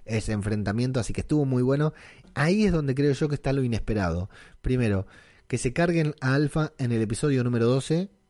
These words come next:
sorpresivo, yo no lo esperé jamás, yo pensé que iba a llegar hasta el dieciséis o por lo menos hasta el quince, y que lo hayan hecho de manera fiel al cómic como guiño. Entonces vos no sabés nunca cuándo van a cumplir el cómic o cuándo no lo van a cumplir. En este caso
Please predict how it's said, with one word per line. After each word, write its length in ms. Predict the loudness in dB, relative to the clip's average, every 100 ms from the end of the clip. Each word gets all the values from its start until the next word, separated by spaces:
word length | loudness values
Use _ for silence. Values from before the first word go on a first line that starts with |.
| _
sorpresivo, 640 | -4 -2 -2 0 0 -2 -6
yo 200 | -4 -2
no 80 |
lo 60 | 0
esperé 220 | -2 -4
jamás, 380 | -4 -2 -2 -4
yo 180 | -8 -4
pensé 220 | -2 -2
que 100 | 0
iba 120 | 0
a 40 | -2
llegar 220 | -2 -2
hasta 160 | -2
el 80 | -2
dieciséis 480 | -2 -2 -2 -2 -2 -6
o 80 |
por 120 | -2 -2
lo 80 |
menos 220 | 0 -2 -4
hasta 160 | -6
el 80 | -4
quince, 460 | -2 -2 -2 -2 -4 -14 -20 -20 -20 -20 -20 -20 _ _ _ _ -2
y 340 | 0 0 -4 _ _ _ _ _ _ -4
que 140 | 0
lo 80 | 0
hayan 220 | 0 -4
hecho 180 | -2 0
de 100 | 2
manera 300 | 0 0 -2
fiel 280 | 0 0 2
al 140 | 0
cómic 320 | 0 0 -2
como 280 | -2 -2 0
guiño. 300 | 0 0 -2
Entonces 480 | -4 -4 -4 -6 -8
vos 200 | -2 0
no 120 | 0
sabés 300 | 0 0 0
nunca 280 | -2 -2 -2
cuándo 240 | 0 0 2
van 120 | 0
a 60 |
cumplir 280 | -2 0 0
el 100 | 0
cómic 340 | 0 -2 -2 -4
o 140 | -6 -2
cuándo 200 | 0 0
no 60 |
lo 100 | 0
van 140 | 0 -2
a 60 |
cumplir. 380 | -2 -2 -2 -4
En 80 | -6
este 160 | -4 -4
caso 380 | -4 -2 -4